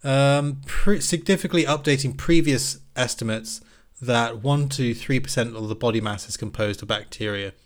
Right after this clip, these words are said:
um, or one to three kilograms. But yeah,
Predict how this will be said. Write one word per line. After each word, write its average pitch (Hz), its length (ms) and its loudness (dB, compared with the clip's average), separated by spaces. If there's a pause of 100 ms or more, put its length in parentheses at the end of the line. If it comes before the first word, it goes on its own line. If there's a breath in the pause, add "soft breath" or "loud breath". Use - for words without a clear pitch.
(720 soft breath)
um, 101 480 -6 (160)
or 110 160 -4
one 117 200 0
to 110 80 -6
three 107 240 -2
kilograms. 101 760 -4
But - 320 -10 (800 soft breath)
yeah, 120 380 2